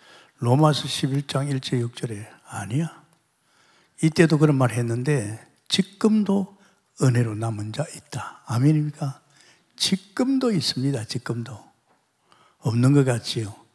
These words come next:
그러면서 우리 교회는 참 명쾌하게도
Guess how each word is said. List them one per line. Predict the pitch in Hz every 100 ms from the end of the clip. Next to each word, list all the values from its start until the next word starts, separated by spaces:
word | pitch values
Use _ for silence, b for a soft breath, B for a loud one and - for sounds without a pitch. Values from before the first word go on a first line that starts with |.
| _ _ _ B B B B B B B B B B
그러면서 | - 190 202 185 - 180
우리 | 151 147 160
교회는 | 143 139 135 131
참 | - - 180 160
명쾌하게도 | 117 113 - 139 131 113 95 -